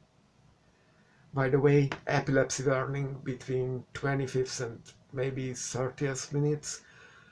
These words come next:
There is a stroboscope light and it's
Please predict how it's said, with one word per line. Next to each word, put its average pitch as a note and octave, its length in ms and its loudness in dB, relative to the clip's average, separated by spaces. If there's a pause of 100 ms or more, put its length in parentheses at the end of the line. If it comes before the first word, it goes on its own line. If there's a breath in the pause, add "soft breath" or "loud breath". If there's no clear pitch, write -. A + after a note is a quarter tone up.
(540 loud breath)
There C3 320 2
is B2 140 -2
a B2+ 40 -4
stroboscope C3 960 -2
light B2+ 320 0
and A#2 100 -8
it's - 520 -16